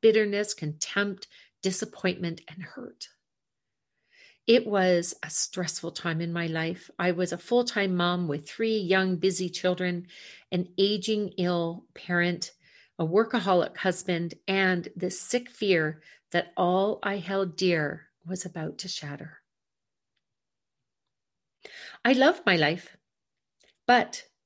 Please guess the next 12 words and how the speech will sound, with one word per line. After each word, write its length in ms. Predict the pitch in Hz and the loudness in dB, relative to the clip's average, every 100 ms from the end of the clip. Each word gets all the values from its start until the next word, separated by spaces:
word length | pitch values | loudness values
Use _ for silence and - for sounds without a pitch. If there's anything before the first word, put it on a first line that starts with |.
| _ _ _ - | _ _ _ -2
I 220 | 185 214 | 4 4
was 340 | 208 180 175 165 | 4 4 4 2
stressed 840 | - - - - 214 180 170 - | 0 -2 -6 0 2 2 -2 -4
over 200 | 180 165 | -4 -2
the 140 | 165 151 | -2 -2
roller 400 | 151 190 226 226 | 2 4 4 2
coaster 480 | 226 196 190 208 | 0 0 0 -2
relationship. 800 | 190 190 165 151 160 151 165 - _ _ _ _ _ _ - - - - | 2 2 2 0 -6 -8 -10 -14 _ _ _ _ _ _ -20 -20 -20 -4
I 80 | 190 | 0
felt 260 | 185 202 | 4 4
responsible 680 | - 185 - 196 214 - 233 | 4 -2 2 4 4 2 0
for 260 | 226 - | 2 -2